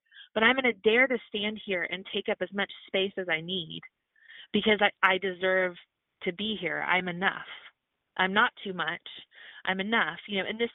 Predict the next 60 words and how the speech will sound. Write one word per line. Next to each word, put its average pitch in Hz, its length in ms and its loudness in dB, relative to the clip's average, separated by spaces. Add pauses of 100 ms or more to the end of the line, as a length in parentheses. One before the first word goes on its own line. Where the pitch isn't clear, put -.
new 302 200 -6
record 254 340 0
has 180 300 2 (160)
a 185 40 -6 (120)
song 202 340 -2
that's - 140 -14 (100)
just 208 180 -12
really 196 260 2
all 185 200 6
about 180 320 4
that. - 260 6
It's - 200 -16
called 185 200 -4
No 180 120 -6
More 180 160 -4
Living 170 220 -10 (140)
Small. 165 380 -4 (640)
Um, 170 420 2 (440)
and 214 120 -6
so 240 60 0
I 233 120 2
don't 262 180 0
know 226 120 4
if 202 100 -2
that 185 200 0
gets 196 180 -2
at 185 120 0
what 185 140 -2
you 180 140 -8
really 175 220 0
were 170 160 -2
looking 170 360 -10
for 170 160 2 (160)
in 175 100 -4
an 180 80 -4 (160)
answer, 220 320 -4
but 180 180 2 (380)
those 240 200 4
are 285 160 -12
kind 226 100 -12
of 202 60 -4
my 180 180 -4
thoughts 180 280 0
from, 196 100 -2
like, 175 180 -2
the 190 160 0
thirty 208 260 6
thousand 190 420 2
feet 202 240 -6
view 185 220 0
of, 175 160 -4
like, 170 240 -2
where 190 180 2
we 185 120 -2
are 180 180 0
as 165 100 -4
a 170 40 -12 (140)
culture. 160 460 -4
And 185 160 -10
yes, 175 180 2